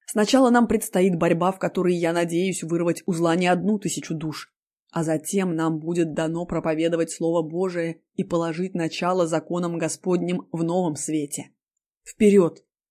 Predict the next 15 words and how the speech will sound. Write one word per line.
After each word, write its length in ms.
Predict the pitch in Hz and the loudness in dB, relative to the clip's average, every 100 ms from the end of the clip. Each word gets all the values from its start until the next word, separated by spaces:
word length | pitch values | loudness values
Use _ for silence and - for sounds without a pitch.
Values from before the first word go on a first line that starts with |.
| _ | _
вперед, 540 | - 214 180 190 208 | 0 4 6 6 4
Нивара! 540 | 202 185 175 156 - - _ _ _ _ _ | 0 0 -2 -2 -6 -12 _ _ _ _ _
Путь 240 | 269 277 - | 6 6 4
к 80 | |
светлой 460 | - 190 202 190 175 | -4 2 2 2 0
цели 280 | - 190 180 | 2 2 2
всезнания 720 | - 170 165 170 180 170 165 | 0 -4 -4 -4 -4 -2 -4
еще 320 | 165 - 175 | -4 -4 -4
долог, 560 | 160 190 208 175 - - _ _ 175 | 0 2 4 2 -2 -12 _ _ -2
но 100 | 175 | 0
мы 160 | 175 | 2
уже 220 | 180 185 | 2 2
чувствуем 500 | 185 254 233 180 170 | 0 -4 -4 -4 -4
свои 260 | 165 175 170 | -2 -2 -2
крылья. 580 | 175 214 214 170 151 | -2 -2 -2 -2 -6